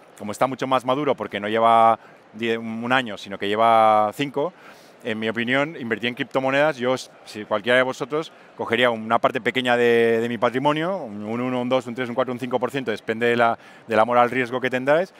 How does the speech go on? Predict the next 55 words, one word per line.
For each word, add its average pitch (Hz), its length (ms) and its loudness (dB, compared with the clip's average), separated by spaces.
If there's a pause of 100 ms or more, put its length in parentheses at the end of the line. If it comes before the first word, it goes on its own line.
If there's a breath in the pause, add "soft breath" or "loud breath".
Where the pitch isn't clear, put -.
(180 loud breath)
y 120 100 -8
ponerlo 120 240 0
en 123 60 -4
criptomonedas. 107 640 -2
Y 120 60 -8
dentro 117 180 -4
de 127 40 -10
criptomonedas 143 560 0
tendría 117 220 -4
un 123 120 -2
poco 117 180 -6
un 113 80 -6
portfolio 113 460 -2
un 101 100 -18
poco 120 220 -4
diversificado, 135 760 0 (360 loud breath)
donde 107 200 -2
la 107 120 4
mayoría 113 340 2
lo 120 80 2
tendría 104 260 -4
en 123 100 -4
Bitcoin, 139 300 -4
el 113 80 -4
cincuenta 107 360 -2
por 107 140 -4
ciento 117 220 -6
o 117 40 4
algo 117 100 2
así, 156 180 -6
porque 117 220 -6
al 98 60 -2
final 104 280 -2 (600 loud breath)
es 113 100 -16
con 123 120 -8
diferencia 117 400 -2
la 104 80 2
que 98 100 -6
tiene 113 160 -2
el, 117 280 -2
el 123 120 -8
market 117 300 -2
cap 117 120 0
más 110 140 -4
grande, 123 200 -2
por 101 120 -6
la 95 60 4
que 104 80 -6
todo 120 100 0
el 123 80 -2
mundo 123 180 -4
empieza 110 480 0
y 101 40 -4
la 98 100 0
que 101 220 -4